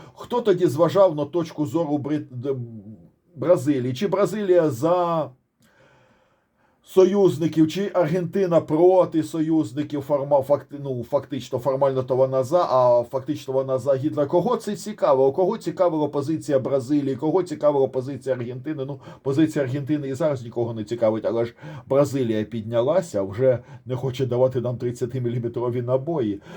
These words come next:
Так само позиція Китаю нікого не цікавила сорок, сорокові роки, розумієте? Принаймні ще навіть і сорок восьмого, і сорок дев'ятого року ще і Сталін був за те, щоб розділити Китай.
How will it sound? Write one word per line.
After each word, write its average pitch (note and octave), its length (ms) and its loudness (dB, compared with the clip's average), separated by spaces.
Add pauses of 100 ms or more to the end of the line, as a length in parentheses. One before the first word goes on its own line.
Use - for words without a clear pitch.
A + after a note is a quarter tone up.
(140)
Так G#3 180 2
само G#3+ 260 0
позиція G3 500 0
Китаю F3 540 2
нікого D3+ 440 -4
не C#3 140 -6
цікавила B2+ 640 0
сорок, B2 420 -4
сорокові B2+ 560 2
роки, A#2+ 400 -4
розумієте? B2 560 -4 (500)
Принаймні B2 500 0
ще B2+ 160 -4
навіть A#2+ 260 -4
і A#2 60 -6
сорок A#2+ 300 -6
восьмого, B2 320 -4
і A2+ 40 -6
сорок A#2+ 240 -6
дев'ятого B2+ 420 -2
року A#2+ 260 -4
ще A#2+ 200 -10
і A2+ 80 -6
Сталін C#3 400 -4
був A#2+ 180 -6
за A#2 100 -8
те, A#2 140 -10
щоб A2 220 -10
розділити A2+ 600 -4
Китай. G#2 420 -6